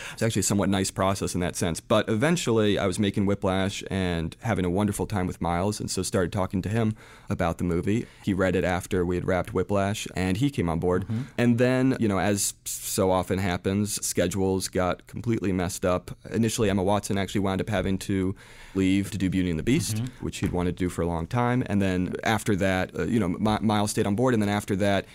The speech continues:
Speaker 1: you know, I think now we're getting to the place where we're probably into the, almost a year now after. Yeah, because n-, n-, now we're into award season with Whiplash, so it's almost a year after
Speaker 2: Yeah, 'cause
Speaker 1: Sundance.
Speaker 2: I remember
Speaker 1: Um,
Speaker 2: ta-, at the New York
Speaker 1: and
Speaker 2: Film Festival sitting with you, and it, at that point, I think you, you were saying,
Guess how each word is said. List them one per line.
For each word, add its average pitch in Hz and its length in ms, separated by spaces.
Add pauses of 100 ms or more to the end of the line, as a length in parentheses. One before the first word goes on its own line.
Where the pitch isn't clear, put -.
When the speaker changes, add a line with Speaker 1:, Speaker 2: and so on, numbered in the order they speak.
Speaker 1:
you 95 60
know, 92 40
I - 20
think 107 180
now 107 220
we're 101 120
getting 101 180
to 101 80
the 95 100 (320)
place 98 380
where 92 380 (400)
we're - 160
probably 117 380
into 101 260
the, 90 260 (220)
almost 139 440
a 95 60
year 110 400
now 85 340
after. 85 680 (600)
Yeah, 117 200
because 104 220
n-, 123 200
n-, 120 140
now 131 140
we're 127 100
into 117 180
award 101 300
season 92 260
with 90 120
Whiplash, 82 400
so - 80
it's - 80
almost 135 260
a 120 60
year 110 260
after 95 240
Speaker 2:
Yeah, 90 180
'cause 90 120
Speaker 1:
Sundance. 85 240
Speaker 2:
I - 40
remember - 220
Speaker 1:
Um, 92 300
Speaker 2:
ta-, 127 240 (160)
at 120 140
the 104 140
New 120 80
York 143 120
Speaker 1:
and 131 80
Speaker 2:
Film 156 160
Festival 120 300
sitting 120 280
with 110 160
you, 110 580
and 107 240
it, 107 160
at 107 100
that 110 180
point, 110 180
I 101 60
think 107 180
you, 107 220
you 110 140
were 104 80
saying, 104 520